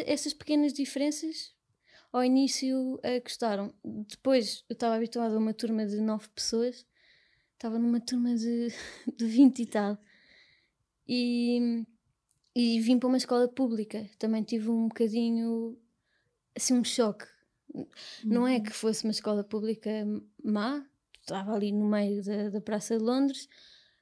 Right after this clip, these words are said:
Speaker 1: mas é diferente daquelas nove pessoas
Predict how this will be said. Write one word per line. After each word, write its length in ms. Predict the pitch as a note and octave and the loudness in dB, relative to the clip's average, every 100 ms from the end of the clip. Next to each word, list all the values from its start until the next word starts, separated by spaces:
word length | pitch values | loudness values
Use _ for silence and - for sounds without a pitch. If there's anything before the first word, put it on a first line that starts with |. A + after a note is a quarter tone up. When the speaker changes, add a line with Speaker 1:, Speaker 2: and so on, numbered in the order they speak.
| - | 0
Speaker 1:
mas 200 | B3+ B3+ | 4 6
é 120 | C#4 | 4
diferente 760 | C4 B3+ C4+ C#4 C#4 C4 - C4+ C4+ C4 - - | 4 -2 2 4 4 2 0 -2 0 -2 -6 -14
daquelas 800 | - B3 B3 C4 B3+ B3+ A#3+ A#3 | -10 -6 0 2 2 2 0 -2
nove 320 | B3 B3+ B3 | 0 0 -2
pessoas 840 | - - - B3+ C4 C4 C4 - | -6 -4 2 4 4 2 -2 -12